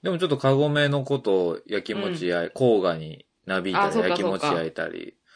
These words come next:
Speaker 1: お前といると安心するみたいなことも言ったりするやん。
Speaker 2: 色男やな。
Speaker 1: うん。でも気境が、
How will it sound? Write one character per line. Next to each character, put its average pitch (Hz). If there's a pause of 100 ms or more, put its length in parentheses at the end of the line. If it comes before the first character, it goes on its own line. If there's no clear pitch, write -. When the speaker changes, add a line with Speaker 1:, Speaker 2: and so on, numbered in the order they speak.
(220)
Speaker 1:
お 95
前 92
と 95
い 90
る 87
と 82
安 82
心 82
す -
る 85
み 80
た 78
い 78
な 78
こ 80
と 80
も 73 (320)
言 90
っ -
た 82
り -
す -
る 80
や 78
ん。 135 (140)
Speaker 2:
色 160
男 -
や -
な。 202 (380)
Speaker 1:
う -
ん。 82 (360)
で 156
も 143
気 -
境 120
が、 110